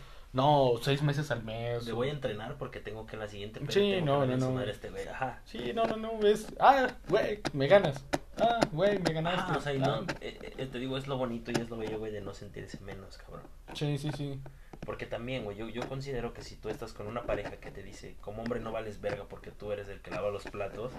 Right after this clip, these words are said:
Speaker 2: pues obviamente te va a quebrar, cabrón. O sea, obviamente tu pinche masculinidad se va a ir a la verga. Y, y te va a afectar más lo que la gente pueda decir, güey.
Speaker 1: Sí, porque creo que más que, que te rompa, eh, esa, esa psique,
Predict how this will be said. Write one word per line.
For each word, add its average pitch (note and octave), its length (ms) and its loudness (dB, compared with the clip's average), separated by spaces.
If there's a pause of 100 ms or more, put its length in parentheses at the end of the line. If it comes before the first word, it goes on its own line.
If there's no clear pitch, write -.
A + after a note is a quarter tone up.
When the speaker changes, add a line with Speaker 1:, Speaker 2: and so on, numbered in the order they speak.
(600)
Speaker 2:
pues D#3+ 120 -4
obviamente C#3 380 -4
te - 100 -8
va G#2+ 80 -4
a - 40 -8
quebrar, - 400 -8
cabrón. F2+ 340 -14
O - 80 -14
sea, A#2+ 100 -4
obviamente B2+ 360 -6
tu - 200 -12
pinche A#2 240 -8
masculinidad F#2+ 580 -6
se A2 100 -8
va G#2+ 60 -6
a - 20 -6
ir G#2 60 -6
a G#2 40 -6
la F2+ 100 -6
verga. G#2+ 340 -8 (600)
Y, A#2 280 -8
y A2+ 60 -10
te A2+ 100 -6
va A2 100 0
a A2 40 -4
afectar A2+ 320 -6
más A2 160 -6
lo - 80 -8
que G#2 80 -8
la G2 100 -6
gente G2+ 220 -12
pueda G2 240 -8
decir, - 400 -12
güey. D3+ 100 -8
Speaker 1:
Sí, E3 580 2
porque C3+ 280 0
creo D3 200 2
que E3 200 2
más B2 840 0 (200)
que, F3+ 640 6
que B2+ 100 2
te A#2+ 160 4
rompa, C#3+ 680 2 (140)
eh, G#2+ 540 -4 (760)
esa, D3 360 8
esa C3+ 300 2
psique, C#3 500 0